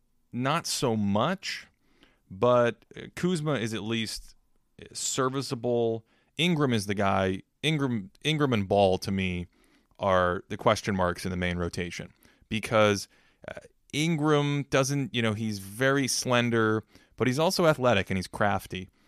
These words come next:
And Ball, man, last year, just the, the well-documented story about avoiding free throws.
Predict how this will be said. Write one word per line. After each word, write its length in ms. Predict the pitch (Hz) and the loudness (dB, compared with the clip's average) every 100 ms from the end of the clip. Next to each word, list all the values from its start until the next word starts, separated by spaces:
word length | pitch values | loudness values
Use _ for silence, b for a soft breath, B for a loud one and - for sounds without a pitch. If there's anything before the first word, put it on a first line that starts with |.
| b b | b b
And 220 | 117 113 104 | -2 0 4
Ball, 500 | 117 127 127 123 - _ _ _ _ _ _ _ - | 6 8 8 4 -2 _ _ _ _ _ _ _ -2
man, 300 | 120 98 101 | 0 0 0
last 280 | 104 - | -2 0
year, 140 | 123 107 | 0 2
just 480 | 104 98 - - 101 | 2 0 -2 -8 -2
the, 320 | 98 92 92 - | 0 -2 -4 -10
the 300 | 101 98 92 | -8 -8 -8
well-documented 840 | 101 113 113 110 107 - 101 95 | 0 4 6 4 2 2 0 0
story 320 | - 104 98 | -2 0 0
about 200 | 95 90 | 2 0
avoiding 400 | 90 95 101 92 | 0 2 0 0
free 220 | - 101 98 | -4 -4 -2
throws. 360 | 98 98 95 | 0 0 0